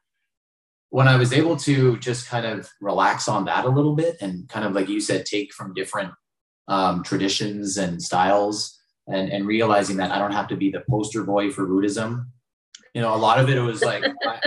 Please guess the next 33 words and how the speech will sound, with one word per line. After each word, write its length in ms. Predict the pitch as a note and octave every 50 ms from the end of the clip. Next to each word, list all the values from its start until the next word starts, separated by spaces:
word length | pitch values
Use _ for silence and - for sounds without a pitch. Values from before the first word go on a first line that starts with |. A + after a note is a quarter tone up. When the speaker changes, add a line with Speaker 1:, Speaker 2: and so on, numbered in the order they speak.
| C#4+ - - - -
Speaker 1:
I 120 | - A2+ -
have 160 | C3+ C3 -
to 80 | - C3
do 200 | B2+ C3+ C#3 C#3
the 120 | B2 B2+ B2+
two 140 | - D#3 D3+
hundred 220 | D3 C#3 C#3+ C#3
and 80 | B2+ B2
twenty-eight 480 | B2 C#3+ D3 C#3+ C#3 C#3 C3+ C3 C3 -
things 340 | - C#3 C#3 C#3+ C#3+ C3 B2+
that 180 | C3 B2+ B2+ -
the, 260 | A#2+ A#2 A2+ A2+ G#2+ A#2
you 80 | B2 A#2+
know, 180 | B2 A#2 A#2
the 100 | A2+ A2+
Thai 540 | - - C3 C3 C3 C3 B2+ A#2+ A#2+ A#2 - -
Buddhists 600 | B2 B2+ B2+ B2 A#2+ A#2 - - - - - -
do. 300 | - C3 C3 C3 C3 B2+
And, 220 | A#2+ A2+ G#2 - - _ - _ _ _ _ _ _ _ _
you 100 | - A#2
know, 240 | A#2+ A#2+ A2+ A2 - - -
the 80 | B2+
first 340 | B2+ - D#3 C#3+ C3 B2 -
ten 420 | - C3+ C#3+ C3+ C3 C3 C3 C3 C3
I 120 | - -
couldn't 280 | - - D3 C#3 B2+ B2+
even 220 | A#2+ A#2 A#2 A2+
do 220 | A2 A#2+ A#2+ B2 B2 B2
'cause 160 | B2+ - -
one 200 | A2+ B2 B2 A#2+
was 160 | A2 G2+ G#2
not 220 | A#2 A2+ A2+ -
put 140 | - A2 -